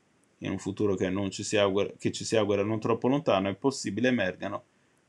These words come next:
verità volte a far luce non soltanto sull'attentato parigino, una ipotesi attribuita agli inquirenti francesi vede infatti Abu Zayed coinvolto anche nell'attacco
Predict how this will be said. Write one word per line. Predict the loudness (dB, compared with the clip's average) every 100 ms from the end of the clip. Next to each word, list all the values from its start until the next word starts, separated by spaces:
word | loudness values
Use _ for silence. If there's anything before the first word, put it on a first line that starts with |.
| -2
verità | 4 4 6 4
volte | 6 4 4
a | 4
far | 4
luce | 4 4 4 4
non | 6 6 4
soltanto | 2 0 4 4 4 0
sull'attentato | -2 -4 -2 -2 0 0 -2
parigino, | -4 -6 -8 -10 -10 -10
una | -8 -6 -8
ipotesi | -10 -6 0 2 2 0 -4 -10 -12 _ _ _ _ -20
attribuita | -14 -6 -4 0 0 2
agli | 2 0
inquirenti | 0 2 2 0
francesi | -2 -2 0 0 2
vede | 2 0
infatti | 0 0 2 0
Abu | 0
Zayed | 0 2 2 2 -2
coinvolto | 0 0 0 -2 -4 -6 -8
anche | -4 -2 -2
nell'attacco | -2 -2 -2 -2 -4 -6 -8 -10